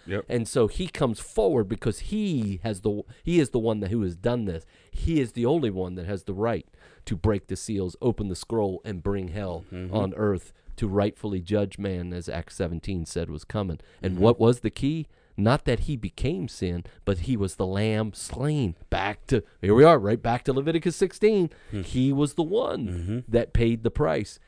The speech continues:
Speaker 2: Now he's the one that gets to bring the pain. And that's the reality. And so that's what he's saying. It, the, the language is interesting, and the, the speech is interesting, and the translation is interesting on,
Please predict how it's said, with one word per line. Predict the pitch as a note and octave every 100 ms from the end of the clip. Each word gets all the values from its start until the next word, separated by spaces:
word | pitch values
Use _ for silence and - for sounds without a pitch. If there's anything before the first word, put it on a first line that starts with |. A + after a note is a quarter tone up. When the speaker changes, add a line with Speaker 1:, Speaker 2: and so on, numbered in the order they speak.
| -
Speaker 2:
Now | A2 G#2
he's | - F3+ E3+ A2+
the |
one | G#2 G2+ G2
that | F#2+ F#2+
gets | A2 G2 -
to | F#2+
bring | E2 G#2+ A2 F#2+
the | E2+
pain. | - A#2 G2+ E2+ - _ _ -
And | G#2 G#2
that's | A2 A#2+ -
the | A#2+
reality. | A#2 A2+ A2 B2+ A2 F#2
And | F2+ F2
so | C3 A2+ G2 - -
that's | B2+ F3+
what | - C3+
he's | F#2+
saying. | - A#2+ G#2 F2+ F#2 - _ -
It, | A#2
the, | B2+ B2
the | A#2+ A#2
language | A#2 C#3 A#2 G2+
is | G2+ F#2
interesting, | A#2+ A2+ G2 - F#2 F#2
and | F2+
the, | F2+ E2+ _ _ -
the | G2
speech | - - C#3 -
is | G#2+ F#2+
interesting, | G2+ F#2 F#2 - G2+ F#2+
and | F2+
the | F2
translation | - A#2 G#2 G#2+ A2+ - G2
is | E2+
interesting | G2 - F#2+ - F#2+
on, | F2+